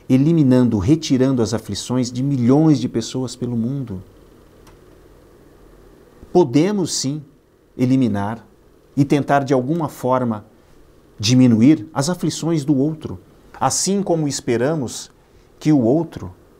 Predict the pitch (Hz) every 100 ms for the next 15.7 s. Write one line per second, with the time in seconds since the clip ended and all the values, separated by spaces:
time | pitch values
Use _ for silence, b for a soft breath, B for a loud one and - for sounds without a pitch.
0 | _ _ _ - - 107 107 - - 127
1 | - - - 147 120 127 - - - -
2 | - _ - _ - - 110 120 127 131
3 | 117 165 135 113 101 104 101 - 92 92
4 | 95 - - 85 87 - - b b b
5 | b 113 104 120 117 151 131 175 208 104
6 | - - - - 117 - 120 - 95 92
7 | 92 87 - - _ _ _ _ _ _
8 | - - - 113 120 156 - b b -
9 | 139 120 127 147 147 - 117 107 135 135
10 | - 127 123 107 110 143 190 156 165 113
11 | 104 113 123 - _ _ _ - 113 104
12 | 113 131 - _ _ _ _ _ _ _
13 | _ - - 185 170 131 101 104 92 90
14 | 110 113 117 107 - 143 147 127 101 98
15 | 101 - - 90 87 -